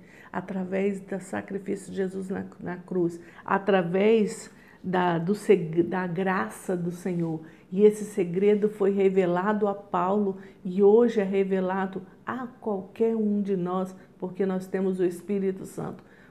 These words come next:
O Espírito Santo revelou a Paulo e revela esse segredo que Deus tinha. Paulo fala, "O segredo foi revelado pelo Espírito." Então,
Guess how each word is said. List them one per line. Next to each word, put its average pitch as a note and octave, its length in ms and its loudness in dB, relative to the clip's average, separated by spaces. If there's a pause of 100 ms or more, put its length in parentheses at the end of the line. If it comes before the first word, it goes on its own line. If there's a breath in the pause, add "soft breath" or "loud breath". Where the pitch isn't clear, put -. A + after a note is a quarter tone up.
O F#3+ 60 2
Espírito C#4 560 2
Santo A#3 340 -4
revelou G3 540 0
a F#3 80 0
Paulo F#3 440 -2 (280 loud breath)
e G#3 80 0
revela G3 1040 -2 (240 loud breath)
esse A3+ 420 -2
segredo G#3 840 -4
que G#3 160 -8
Deus G3+ 500 -2
tinha. G#3 540 -2 (260 loud breath)
Paulo A#3 300 6
fala, F#3+ 300 0
"O G3 40 -2
segredo A3 760 0
foi B3 260 -2
revelado G#3 640 0
pelo G3+ 320 0
Espírito." F3 720 -6 (320 loud breath)
Então, B3 560 -2